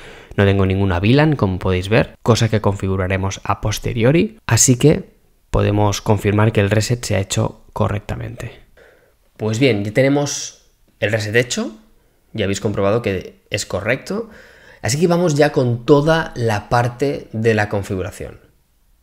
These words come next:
Bien, yo lo primero que hago siempre es cambiar el password por defecto. Es decir, el usuario por defecto que tenemos en este MikroTik es admin,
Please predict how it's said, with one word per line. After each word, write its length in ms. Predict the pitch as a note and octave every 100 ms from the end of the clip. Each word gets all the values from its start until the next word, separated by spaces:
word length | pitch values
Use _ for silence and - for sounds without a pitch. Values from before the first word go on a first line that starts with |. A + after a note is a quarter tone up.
| _
Bien, 300 | - A2 F#2
yo 80 | G#2
lo 80 | D#3+
primero 260 | F3+ D#3 C#3
que 120 | B2
hago 280 | A#2+ A2+ -
siempre 800 | - - A2+ B2 C3 D#3+ E3 -
es 560 | - A#2+ C3+ - - _ _ _
cambiar 640 | G#2+ G2 G2 A2+ C#3 D3+ -
el 260 | G2+ F#2+
password 580 | - G2+ G2 F2+ F2 -
por 200 | - G2
defecto. 640 | F2+ - G2 F#2 - F2+ - - - - - -
Es 100 | A2+
decir, 360 | A#2 A2+ G2 -
el 160 | G#2 G2
usuario 460 | - B2 D3+ D3+
por 460 | C3 A#2+ A2+ A2+ -
defecto 800 | A2+ F#2+ - C3+ C3+ - A#2 B2
que 100 | G2+
tenemos 400 | F#2+ G2 G#2+ -
en 80 | G2+
este 560 | G2 - G#2 G2 F#2+
MikroTik 640 | F#2+ F#2+ F#2+ G2 B2 C3 -
es 340 | G#2+ G#2 - _ _
admin, 500 | D3+ A#2+ F#2 F2+